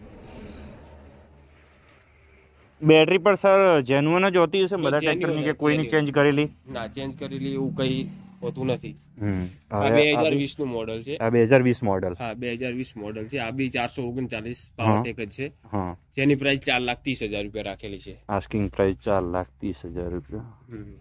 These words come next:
Speaker 2: આ બત્રીસ થી સોલેન છે.
Speaker 1: હા.
Speaker 2: જે સિમ્સન એન્જિનમાં છે.
Speaker 1: હમ.
Speaker 2: અને એ છેલ્લું આપણે વીસ એકવીસ નું મોડલ છે.
Speaker 1: હમ.
Speaker 2: એ વીસ નું એન્ડ છે, એકવીસ નું.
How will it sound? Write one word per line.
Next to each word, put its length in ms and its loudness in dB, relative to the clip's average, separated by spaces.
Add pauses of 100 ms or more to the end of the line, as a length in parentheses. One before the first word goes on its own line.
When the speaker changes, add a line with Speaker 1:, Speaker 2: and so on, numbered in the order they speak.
(140)
Speaker 2:
આ 80 0
બત્રીસ 440 -2
થી 120 -6
સોલેન 420 0
છે. 240 -6 (200)
Speaker 1:
હા. 260 -4 (220)
Speaker 2:
જે 60 0
સિમ્સન 420 0
એન્જિનમાં 460 0
છે. 240 -6 (240)
Speaker 1:
હમ. 120 -16 (840)
Speaker 2:
અને 500 -2 (300)
એ 220 4
છેલ્લું 420 0
આપણે 180 0
વીસ 240 0
એકવીસ 300 -6
નું 100 0
મોડલ 340 2
છે. 200 -6 (180)
Speaker 1:
હમ. 240 2
Speaker 2:
એ 200 2
વીસ 240 -4
નું 120 2
એન્ડ 160 4
છે, 120 -8
એકવીસ 420 -6
નું. 160 -6